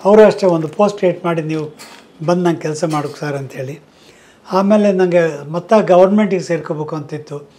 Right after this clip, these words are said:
ಐ ಡಿ ಬಿ ಐನಲ್ಲಿ first time in the history of I D B A general ಮ್ಯಾನೇಜರ್ನ direct recruit ಮಾಡ್ಕೊಂಡಿದ್ರು. ಒಂದೇ post throughout India.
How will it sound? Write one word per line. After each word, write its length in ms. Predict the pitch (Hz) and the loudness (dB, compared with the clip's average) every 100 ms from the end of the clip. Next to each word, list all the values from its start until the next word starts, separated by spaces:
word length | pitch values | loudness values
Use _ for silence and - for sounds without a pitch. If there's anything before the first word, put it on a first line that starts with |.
| _ - _ _ - 180 | _ -20 _ _ -2 4
ಐ 80 | |
ಡಿ 140 | 190 226 | 4 6
ಬಿ 100 | 208 | 6
ಐನಲ್ಲಿ 400 | 196 180 180 180 | 4 2 0 -2
first 360 | 175 196 - | -2 -4 -2
time 160 | 233 220 | 0 0
in 100 | 190 | 0
the 100 | 165 | -4
history 340 | 160 - 185 | -8 -4 -4
of 80 | 160 | -2
I 80 | 151 | -4
D 100 | 151 | -6
B 180 | 151 156 | -4 -4
A 160 | 143 127 - - - _ _ _ | -4 -10 -18 -20 -20 _ _ _
general 260 | 147 196 208 | 2 4 4
ಮ್ಯಾನೇಜರ್ನ 440 | 202 185 190 180 | 2 2 2 0
direct 440 | 175 160 175 185 180 | -2 0 0 0 -2
recruit 340 | 165 156 - | -4 -6 -12
ಮಾಡ್ಕೊಂಡಿದ್ರು. 720 | 147 135 147 135 123 147 - _ - _ - _ - | -12 -12 -14 -14 -12 -14 -16 _ -20 _ -20 _ -4
ಒಂದೇ 280 | 180 202 226 | 2 6 6
post 460 | 220 190 185 208 | 4 0 2 -2
throughout 460 | 196 180 175 170 160 | 0 2 2 2 -4
India. 240 | 151 151 | -8 -8